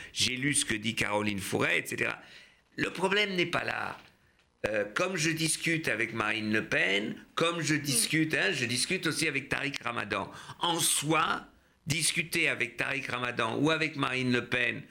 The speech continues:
ou avec je ne sais qui, euh, euh, dans un espace démocratique,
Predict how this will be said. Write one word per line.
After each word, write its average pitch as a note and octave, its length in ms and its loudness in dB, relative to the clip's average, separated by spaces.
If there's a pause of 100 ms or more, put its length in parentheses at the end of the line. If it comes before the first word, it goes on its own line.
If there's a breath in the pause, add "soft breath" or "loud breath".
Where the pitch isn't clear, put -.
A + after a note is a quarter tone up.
(240 loud breath)
ou C#3 180 6
avec C3+ 300 0
je B2 140 0
ne B2 80 -2
sais G#2 240 0
qui, G3+ 420 0 (400 loud breath)
euh, B2+ 320 2 (420 loud breath)
euh, G#2+ 140 0
dans D#3+ 480 0
un C#3+ 160 0
espace D3+ 720 -2
démocratique, B2 960 -2